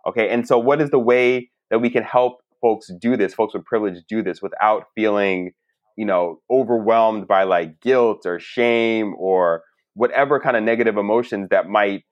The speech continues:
you know, make them not wanna be part of this process? W-, what we, what needs to be done is to help them understand that, like,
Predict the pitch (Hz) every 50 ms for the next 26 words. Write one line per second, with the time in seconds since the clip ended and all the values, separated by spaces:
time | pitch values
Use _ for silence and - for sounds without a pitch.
0 | _ _ _ _ 95 107 107 101 95 95 95 104 107 104 104 - 104 95 98 98
1 | 101 104 95 90 104 101 92 85 92 90 - - 101 98 95 95 82 82 - _
2 | - 95 95 92 - - 65 60 _ _ _ _ _ _ _ _ _ _ _ -
3 | 127 147 147 - - 160 160 156 165 156 156 - 165 170 170 165 - - - 160
4 | 160 143 120 139 147 175 160 135 127 - 123 139 143 135 - 135 123 110 123 123
5 | 120 120 - - - 135 170 247 170 113 107 104 - 113 113 107 98 95 -